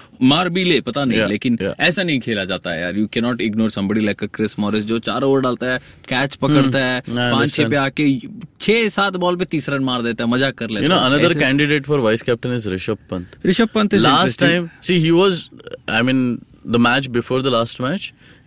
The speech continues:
Speaker 2: he was out, you know, in that
Speaker 1: Yes।
Speaker 2: situation।
Speaker 1: Yes, yes,
Speaker 2: Last
Speaker 1: yes।
Speaker 2: match, he was run out।
Speaker 1: Run out,
Speaker 2: So
Speaker 1: yes।
Speaker 2: it ha-, it hasn't been like a bowler
Speaker 1: नहीं,
Speaker 2: कोई
Speaker 1: नहीं,
Speaker 2: आके
Speaker 1: नहीं,
Speaker 2: उसको
Speaker 1: नहीं, नहीं,
Speaker 2: बीट
Speaker 1: बिल्कुल
Speaker 2: कर
Speaker 1: भी
Speaker 2: रहा है
Speaker 1: नहीं।
Speaker 2: और
Speaker 1: No,
Speaker 2: उसको
Speaker 1: no, no,
Speaker 2: आउट कर
Speaker 1: yeah,
Speaker 2: रहा है।
Speaker 1: yeah, you've got a point, he's a wicket keeper। Obviously, एक दो स्टंपिंग तो आने हैं अमित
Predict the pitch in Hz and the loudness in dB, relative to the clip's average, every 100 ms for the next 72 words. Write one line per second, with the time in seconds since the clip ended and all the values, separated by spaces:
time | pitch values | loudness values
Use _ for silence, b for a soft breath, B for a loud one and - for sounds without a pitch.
0 | - 123 143 165 151 - 117 127 131 - | 0 2 4 2 -2 -4 0 2 0 -6
1 | - - - 117 127 120 117 120 110 - | -20 -12 -2 0 2 2 4 2 0 -2
2 | 120 101 - 110 110 123 113 - 131 110 | 0 0 -2 -2 0 2 2 2 2 2
3 | - 104 117 127 160 143 160 151 147 143 | -2 0 2 2 0 0 -2 0 0 2
4 | 147 117 110 123 120 90 - 139 127 98 | 0 0 2 2 2 -2 0 2 2 0
5 | - - 156 143 120 - - - 127 147 | -2 2 4 2 -4 -14 -8 -2 0 0
6 | - - 139 143 139 175 175 175 165 160 | 0 -2 0 2 2 2 2 2 2 2
7 | 143 160 127 - 104 123 131 233 247 220 | 2 0 0 -4 2 4 6 6 8 6
8 | 214 185 147 147 185 170 147 131 151 175 | 6 4 2 2 4 4 4 4 4 6
9 | 143 139 127 127 254 277 233 147 185 185 | 6 6 4 4 2 4 4 2 2 2
10 | 170 143 143 143 165 139 135 131 117 110 | 2 2 2 2 0 2 2 2 0 0
11 | 98 - 110 - 110 107 104 101 104 113 | -2 -2 -4 -2 -2 0 -2 -2 -2 0
12 | 95 107 104 98 90 110 110 - 90 104 | 0 -2 -2 -4 -2 -2 -2 0 0 0
13 | 113 101 95 101 | 0 -2 -4 -4